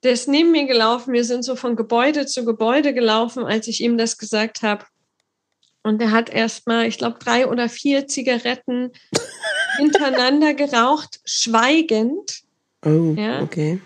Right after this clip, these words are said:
Speaker 1: Kein
Speaker 2: Mhm.
Speaker 1: Ton. Dann sind wir ins Gebäude rein, dann hat er sich einen doppelten Espresso geholt,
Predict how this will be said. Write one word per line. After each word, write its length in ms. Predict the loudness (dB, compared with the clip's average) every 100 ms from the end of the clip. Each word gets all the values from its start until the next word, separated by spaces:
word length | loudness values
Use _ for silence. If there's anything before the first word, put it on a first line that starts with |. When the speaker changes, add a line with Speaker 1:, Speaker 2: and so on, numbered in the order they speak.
| -4
Speaker 1:
Kein 320 | 0 2 0
Speaker 2:
Mhm. 40 | 0
Speaker 1:
Ton. 480 | 0 0 0 -2 -6 -14 -20 -4
Dann 120 | -2
sind 160 | 0 2
wir 80 | 2
ins 160 | 0
Gebäude 460 | -6 0 2 2 0
rein, 320 | 2 2 2
dann 140 | 2
hat 140 | 2 0
er 60 |
sich 200 | -2 -2
einen 100 | -2
doppelten 400 | -2 0 0 0
Espresso 580 | -2 -4 -4 -4 -2 -2
geholt, 540 | 0 2 2 0 -2